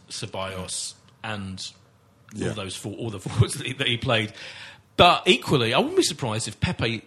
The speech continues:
Speaker 1: if he started Pepe, for example, which could be, you know, 'cause he played, he played, he showed some really good signs. You,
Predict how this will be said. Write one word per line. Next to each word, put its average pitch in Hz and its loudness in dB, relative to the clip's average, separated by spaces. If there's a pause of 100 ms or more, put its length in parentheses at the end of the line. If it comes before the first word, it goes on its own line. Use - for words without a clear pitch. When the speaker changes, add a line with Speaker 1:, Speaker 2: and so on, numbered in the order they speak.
Speaker 1:
if 131 -4
he 131 -2
started 117 -2
Pepe, - -2
for 101 -12
example, 92 -14
which 107 -10
could 185 -8
be, 226 -10
you 269 -2
know, 165 0
'cause - -6
he 147 -4
played, 190 -2 (160)
he 175 -6
played, 233 -4 (120)
he 185 -4
showed 220 0
some 170 -2
really 226 0
good 147 -4
signs. 127 -2
You, 135 4